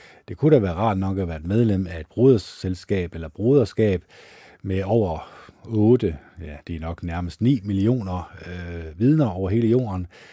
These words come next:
De tænker alle sammen det samme, de får alle sammen den åndelige føde fra de styrende råd. Men jeg kan ikke, jeg kan ikke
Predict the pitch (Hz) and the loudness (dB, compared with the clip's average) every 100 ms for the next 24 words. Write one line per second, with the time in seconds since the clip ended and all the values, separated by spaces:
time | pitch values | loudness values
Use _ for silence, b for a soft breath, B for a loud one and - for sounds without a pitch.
0 | B B B B _ 120 104 139 147 101 | B B B B _ -4 4 6 8 6
1 | 107 107 87 - - 87 110 104 - 98 | 2 0 -2 -4 -6 -4 -2 -4 -2 -2
2 | 90 95 87 78 76 101 90 - 113 147 | -2 -4 -6 -6 -4 -2 -2 2 4 4
3 | 139 - - 78 80 104 104 95 151 147 | 2 -6 -16 -16 -6 -2 -2 -2 0 0
4 | 92 b b b b b 110 120 123 117 | -2 b b b b b -2 0 0 -4
5 | - 156 160 147 92 76 b b b b | -2 0 4 4 2 -4 b b b b
6 | b b b - - 135 | b b b -12 -8 -8